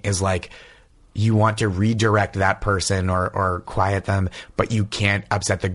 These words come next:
group dynamic of the room. And so for me,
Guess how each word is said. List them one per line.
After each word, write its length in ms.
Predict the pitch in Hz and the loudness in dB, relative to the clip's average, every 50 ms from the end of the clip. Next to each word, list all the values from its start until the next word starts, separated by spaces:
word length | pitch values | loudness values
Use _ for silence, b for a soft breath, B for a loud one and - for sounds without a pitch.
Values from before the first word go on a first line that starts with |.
| 87 - _ - | -6 -14 _ -6
group 260 | - 107 101 95 101 | -2 0 0 0 0
dynamic 640 | - 110 104 107 107 107 110 110 110 110 107 - - - | 0 2 2 4 4 4 4 4 2 0 -2 -6 -8 -6
of 460 | 104 98 92 92 95 - - - - | -6 -6 -6 -6 -12 -16 -18 -8 -4
the 80 | - | -4
room. 400 | 92 87 90 95 110 143 180 202 - B B B B B B B B B - | -2 0 0 2 2 2 2 0 -2 B B B B B B B B B 0
And 200 | 113 110 107 101 | 2 2 4 2
so 480 | - - 117 107 104 104 101 98 98 B B B B B B B - _ _ | 2 2 2 4 4 4 4 2 0 B B B B B B B -20 _ _
for 220 | - - - 123 113 | -16 -2 0 0 2
me, 680 | 107 107 110 131 147 147 139 120 113 110 104 101 | 4 4 4 4 6 4 4 4 4 2 2 0